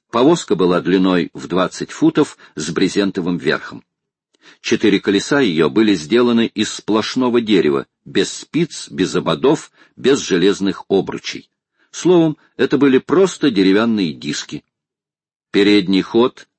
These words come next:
отстоявший на большом расстоянии от заднего, был прикреплён довольно первобытным способом, так что сразу повернуть повозку было невозможно.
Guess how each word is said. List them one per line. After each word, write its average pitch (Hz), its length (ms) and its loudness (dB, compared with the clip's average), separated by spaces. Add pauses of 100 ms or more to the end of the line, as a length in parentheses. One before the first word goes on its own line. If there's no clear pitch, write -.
(100)
отстоявший 90 760 -2
на 113 100 0
большом 98 440 -2
расстоянии 71 680 -4
от 92 180 -4
заднего, 139 560 0 (280)
был 147 320 4
прикреплён 123 720 2
довольно 113 440 4
первобытным 101 720 0
способом, 76 600 -4 (240)
так 104 180 0
что 98 200 -2
сразу 104 520 0
повернуть 95 560 0
повозку 98 540 0
было 87 480 0
невозможно. 87 800 -2